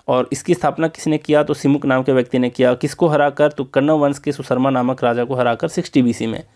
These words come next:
बस इतनी सी बातें हैं। और एक चीज़ और भी पूछ सकता है कि सतवाहन वंश, सतवाहन वंश के बारे में डिटेल में कौन से पुराण में मिलता है, सबसे ज़्यादा डिटेल कौन से पुराण में मिलता है? अब यहाँ पर इसको मिटा देता हूँ, है ना,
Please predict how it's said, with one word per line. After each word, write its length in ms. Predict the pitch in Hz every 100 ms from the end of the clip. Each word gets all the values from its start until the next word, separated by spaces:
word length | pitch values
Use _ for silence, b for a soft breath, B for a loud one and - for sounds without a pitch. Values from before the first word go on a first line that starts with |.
| _
बस 220 | 170 170 -
इतनी 220 | - -
सी 60 | 165
बातें 260 | 147 143 147
हैं। 180 | 143 _ _ B B B B B
और 340 | 131 131 123 190
एक 140 | 208
चीज़ 180 | - 202 -
और 160 | 147
भी 100 | 165
पूछ 180 | 190 175
सकता 220 | 175 -
है 40 | 175
कि 140 | 180
सतवाहन 540 | - 170 147 131 135
वंश, 340 | 180 135 147 - _ b b b
सतवाहन 580 | 143 139 143 120 160
वंश 300 | 160 127 147
के 140 | - 151
बारे 360 | 135 127 120
में 160 | 139 135
डिटेल 520 | 127 123 165 190 196
में 240 | 143 110 - _ b b -
कौन 260 | 151 180
से 160 | 185 -
पुराण 420 | - 147 143 143
में 120 | 143
मिलता 340 | 139 120 117 120
है, 240 | 120 113 -
सबसे 380 | 147 151 -
ज़्यादा 280 | 170 139 143
डिटेल 320 | 139 123 147
कौन 240 | 151 127 127
से 120 | 165
पुराण 260 | 160 127 123
में 100 | 143
मिलता 200 | 127 127
है? 120 | -
अब 80 | 143
यहाँ 180 | 160 170
पर 180 | 170 156
इसको 200 | - 170
मिटा 220 | 156 156
देता 220 | 156 151
हूँ, 80 | 151
है 60 |
ना, 120 | 180